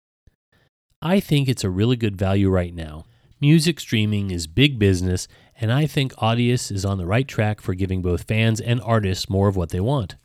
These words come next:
Also, they have plans to open a radio station in the metaverse, and I don't think we can underestimate the impact that could have.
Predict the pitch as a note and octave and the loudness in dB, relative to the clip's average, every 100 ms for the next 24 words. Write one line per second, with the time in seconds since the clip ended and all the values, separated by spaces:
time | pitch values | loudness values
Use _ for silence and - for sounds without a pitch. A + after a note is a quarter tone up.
0 | _ _ - - _ _ _ _ C#3 F3+ | _ _ -20 -20 _ _ _ _ 0 0
1 | - F2 F2 - _ _ - B2 B2+ A#2+ | 2 0 0 -6 _ _ -4 0 2 0
2 | - C#3+ D3+ D3+ - A2+ A#2 A2+ G2+ F2+ | -2 0 2 0 0 2 2 2 0 2
3 | A2 C3+ B2 G2+ - G2 - G2+ - - | 4 6 4 4 2 0 0 -2 -4 -2
4 | A2 G#2+ G#2 G2+ G#2 F2+ D#2 - - _ | 0 2 2 2 2 0 -6 -12 -18 _
5 | _ _ _ _ _ A#2 A#2+ D#3 C3+ C3+ | _ _ _ _ _ -2 2 2 2 0
6 | B2+ - A#2 A#2+ - G#2 G2 B2 C3+ A#2 | -2 2 0 2 0 -2 0 0 2 0
7 | A#2 A2+ - G#2+ G#2 G2+ G2+ F#2 G#2+ A2+ | 0 -2 -2 0 0 0 -4 -4 -4 -2
8 | G#2+ G2+ - G2 - F#2+ E2+ F2+ D2 - | -2 -2 -4 -8 -8 -10 -8 -8 -10 -18